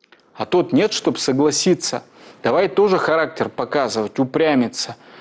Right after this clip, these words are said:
«Не могу я так, чтобы даром. Вы над этой клубникой столько времени корпели, а я пришел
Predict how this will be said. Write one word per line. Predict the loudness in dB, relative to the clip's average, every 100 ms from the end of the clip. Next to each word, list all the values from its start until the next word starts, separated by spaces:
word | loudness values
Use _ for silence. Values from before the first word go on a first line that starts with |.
| -20 -8
«Не | 0
могу | 2 2 4 4
я | 4
так, | 2 0 -2 -4 -18 -20 -20 -20 _ _
чтобы | -10 -4 0 2
даром. | 2 0 0 -2 -6 -16 _ _ _ _ -2
Вы | 2
над | 2 2 0
этой | 2 0
клубникой | 0 -2 2 2 2 0 -2 -4 -20 -18
столько | -2 2 2 2
времени | 2 2 4 2 2
корпели, | 0 -2 0 0 2 0 -4 -12 -4
а | 0
я | 0
пришел | 0 0 0 2 2 2